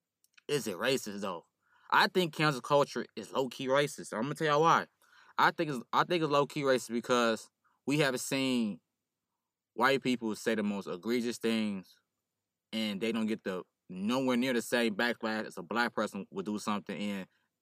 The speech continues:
the action for a black person be, be saying or doing be way less than a, than a white person.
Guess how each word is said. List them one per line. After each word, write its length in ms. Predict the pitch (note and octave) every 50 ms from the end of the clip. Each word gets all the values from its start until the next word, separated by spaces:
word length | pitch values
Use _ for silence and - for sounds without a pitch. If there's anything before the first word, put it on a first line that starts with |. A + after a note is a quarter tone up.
| _ _ _ _ _ _
the 160 | - - -
action 260 | - B2+ B2+ A2+ G#2+ F#2+
for 60 | G#2
a 40 | F#2
black 260 | G#2 C3+ D3+ C#3+ -
person 240 | C3 A#2+ A2 A2+ A2
be, 100 | A#2 - _ _ A2
be 80 | G#2+
saying 240 | A2 - - B2+ A#2+
or 80 | A#2 A2
doing 380 | G2+ G#2+ A#2+ A#2 A2+ A2 G#2
be 100 | F#2 G2+
way 960 | G2 F2 - A#2 C#3 D3+ D3+ D3+ D3+ D3+ D3+ D3 D3 D3 C#3+ C#3+ C#3 C3+ A#2+ - - _ _ _ _ - - _ _
less 420 | - G#2+ B2+ D3+ E3 D#3 C#3 A#2+ -
than 220 | - B2+ B2+ B2
a, 160 | A#2 A2+ G#2 - - - _ _ _ _ _
than 220 | - A2 A#2 C#3+ C#3+
a 40 |
white 200 | C#3 D3+ D#3+ D3+
person. 360 | - C3+ A#2 G#2+ - F2+ E2